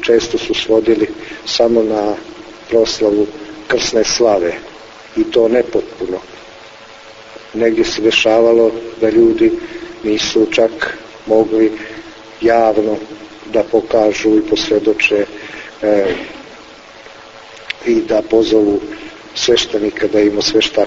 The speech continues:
kolač, nego su to obilježavali praveći neki svečani ručak i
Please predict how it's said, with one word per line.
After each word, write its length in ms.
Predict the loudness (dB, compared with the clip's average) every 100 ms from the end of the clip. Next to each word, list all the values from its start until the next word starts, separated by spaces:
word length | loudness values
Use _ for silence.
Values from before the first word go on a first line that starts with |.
| 2
kolač, 680 | 4 4 2 -2 -6 -6 -6 -12 -18 -8
nego 180 | -6 -6
su 180 | -8 -4
to 160 | 2 4
obilježavali 880 | 4 2 0 0 2 2 4 2 0 -4 -12 -14 -10
praveći 460 | 0 2 2 0 -2
neki 240 | -2 -4
svečani 580 | -6 -2 0 0 0 0
ručak 600 | 2 2 2 -2 -6 -6
i 180 | -6 -6